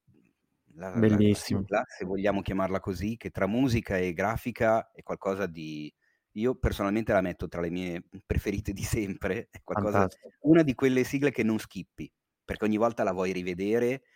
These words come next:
Speaker 1: e ti proietta perfettamente all'interno del mood della serie.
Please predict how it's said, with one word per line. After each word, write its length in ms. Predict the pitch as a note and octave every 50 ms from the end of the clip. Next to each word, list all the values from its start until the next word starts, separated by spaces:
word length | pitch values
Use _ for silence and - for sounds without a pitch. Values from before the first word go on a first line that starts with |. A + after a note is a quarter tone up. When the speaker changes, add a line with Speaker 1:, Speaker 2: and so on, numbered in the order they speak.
| _ _ _ _ _ _
Speaker 1:
e 320 | - F#2 F#2 F#2 F2+ - _
ti 360 | - F#2 F2+ F2+ F2+ F2 E2
proietta 520 | - - G2 F#2+ G2 G#2 G#2+ G#2 - - F#2
perfettamente 840 | - A2+ A2 A2 G#2+ - G#2+ - _ - G2 F#2+ G#2 G#2+ G#2 - G2+
all'interno 400 | F#2 E2+ D#2+ - F#2 E2+ F2 E2+
del 160 | E2 E2 D#2+
mood 680 | E2 E2 D#2+ D#2 D2+ C#2+ D#2+ D2+ D2 C#2+ C#2 C#2 C#2 _ _ _ _ _ _ _ - _ _ _ _ _ _ _ _
della 200 | F2+ F2+ D#2+ D#2
serie. 600 | - - G#2+ G2+ A2 A2+ A2+ A#2+ C3 C#3 D#3 _